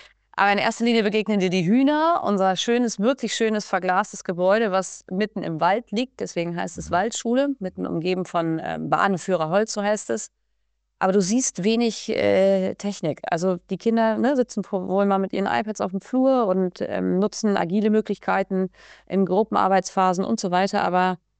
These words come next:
Speaker 1: die, die, die Schule sieht da aus, wie jetzt nicht so wirklich digital aus. Es ist eher das digitale Herz, was schlägt.
Speaker 2: Ach, super. Das finde ich ja cool. Ja, gerade auch dann die Säule digitale Ethik ist natürlich super, ne, dass man da eben auch Werte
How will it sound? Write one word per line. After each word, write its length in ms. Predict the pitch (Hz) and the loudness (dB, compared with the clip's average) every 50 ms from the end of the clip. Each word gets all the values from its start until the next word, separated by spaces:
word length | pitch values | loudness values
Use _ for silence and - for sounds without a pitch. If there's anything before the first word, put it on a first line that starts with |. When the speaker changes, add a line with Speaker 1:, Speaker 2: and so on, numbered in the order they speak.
| _ _ _ _ - | _ _ _ _ -6
Speaker 1:
die, 180 | 175 165 196 190 | -4 -2 -2 -2
die, 100 | - - 175 | -2 -2 0
die 120 | 175 185 | 0 0
Schule 240 | - - 247 247 220 | 0 2 2 2 4
sieht 180 | 190 196 - 190 | 2 2 2 2
da 80 | 180 | 2
aus, 200 | 160 156 180 196 | 2 2 2 2
wie 40 | 233 | -2
jetzt 160 | 220 202 - | -4 -2 0
nicht 140 | 214 214 180 | -2 -2 0
so 100 | 165 147 | -2 -4
wirklich 240 | 151 143 - 156 - | -4 -4 -6 -6 -8
digital 460 | - 156 151 147 - - 147 151 - | -6 -4 -4 -4 -2 -2 -4 -4 -2
aus. 260 | - - - - - _ _ _ | -4 -6 -6 -8 -14 _ _ _
Es 120 | - - - | -14 -8 -8
ist 100 | 196 185 | -6 -2
eher 160 | - - 196 | 0 0 0
das 140 | 180 180 165 | 0 -2 -2
digitale 400 | - 196 175 170 - 175 175 170 | -2 -2 -2 -2 -2 -2 -2 0
Herz, 340 | 160 156 151 147 - - - | -2 -2 -4 -6 -6 -8 -8
was 140 | 160 156 - | -8 -10 -10
schlägt. 360 | - - - - - - - - - | -6 -6 -6 -6 -6 -12 -20 -12 -4
Speaker 2:
Ach, 180 | - 98 - - | -2 -2 -2 -2
super. 380 | - - 98 - 76 64 60 57 | -4 -8 -6 -4 -4 -4 -4 -4
Das 160 | - 82 - | -8 -8 -6
finde 140 | - 85 82 | -6 -6 -6
ich 60 | - 85 | -4 -4
ja 80 | 80 - - - | -4 -4 -4 -4
cool. 280 | 82 73 67 71 76 - _ - - - - - - - - - | -2 -2 -2 -2 -4 -6 _ -20 -20 -20 -20 -20 -20 -20 -10 0
Ja, 360 | - 90 90 90 90 95 92 - | 2 4 4 6 4 2 0 -2
gerade 260 | - - 95 113 113 90 | 0 2 2 4 4 4
auch 60 | 95 95 | 2 4
dann 160 | 92 90 90 | 2 2 2
die 80 | 90 | 2
Säule 220 | 82 87 92 90 87 | 2 2 2 0 0
digitale 460 | 87 87 85 90 - 92 85 80 71 | -2 -4 -4 -4 -2 -2 -2 0 0
Ethik 280 | 78 104 104 - - - | 0 -2 -2 -2 -4 -6
ist 120 | 98 - | -4 -4
natürlich 560 | 95 - - - 92 85 90 90 90 - - - | -4 -4 -4 -4 -4 -2 -2 -4 -4 -8 -14 -20
super, 380 | - - - 104 98 - 95 80 | -16 -8 -8 -8 -4 -2 -2 0
ne, 140 | 80 85 | 0 0
dass 140 | 82 90 - | 0 -2 -2
man 140 | - 87 82 | -2 -2 0
da 60 | 82 | 0
eben 240 | - - 87 87 - | 0 0 -2 -2 0
auch 240 | 78 82 78 - - | -2 -4 -4 -6 -8
Werte 760 | 82 80 95 104 110 107 - 107 101 101 98 101 101 104 - | -2 2 4 4 4 2 2 2 4 4 4 4 2 0 -4